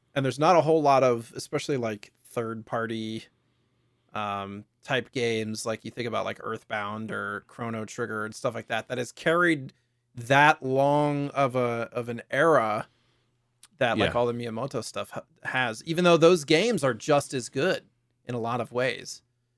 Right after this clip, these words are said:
Speaker 2: Yeah.
Speaker 1: as, like, the Miyamoto stuff, at least at the time. So it's really interesting that, that, like, Nintendo has chosen probably profit, probably, you know,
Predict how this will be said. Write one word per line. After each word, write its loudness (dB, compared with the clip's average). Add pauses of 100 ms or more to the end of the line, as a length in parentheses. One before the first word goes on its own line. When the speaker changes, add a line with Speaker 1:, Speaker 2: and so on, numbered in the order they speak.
(180)
Speaker 2:
Yeah. -6
Speaker 1:
as, -4
like, -4
the -14
Miyamoto -8
stuff, -10
at -10
least -8
at -10
the -20
time. -8
So -6
it's -8
really 2
interesting -2
that, -2
that, -2
like, -6
Nintendo -6
has -10
chosen -8 (640)
probably 4
profit, -2
probably, -2
you -8
know, -8